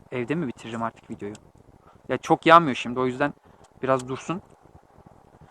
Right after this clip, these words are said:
Ondan sonra bakarız. Dur, bir, bu sene hiç kar yemedim. Halbuki de ilk kar. Bakalım tadı nasılmış bu senekinin.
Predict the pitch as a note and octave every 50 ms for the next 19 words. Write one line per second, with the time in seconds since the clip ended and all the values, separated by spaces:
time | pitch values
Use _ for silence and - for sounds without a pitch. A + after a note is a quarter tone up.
0 | - - - - - - - - - C3 B2 B2+ B2 - - B2 A#2+ B2+ C#3 C#3
1 | - - - - - - _ - - - - - - - - - - - G3+ A3
2 | - - - - E3 F3+ - - - D3 F3+ - G3 F#3+ F#3 - - - - D#3+
3 | E3+ F3+ F3 D#3+ B2+ A2+ A#2 - - - - - - - - - - - A#2+ A#2+
4 | B2 B2+ - - C#3 C#3+ - E3 C#3 - - - A2 - - - - - - -
5 | - - - - - - - - - - - - C#3 C3+ C#3 - C#3+ B2+ C3+ C#3
6 | C3+ - - A#2+ A#2+ - - B2+ - - A#2 A#2 - - - -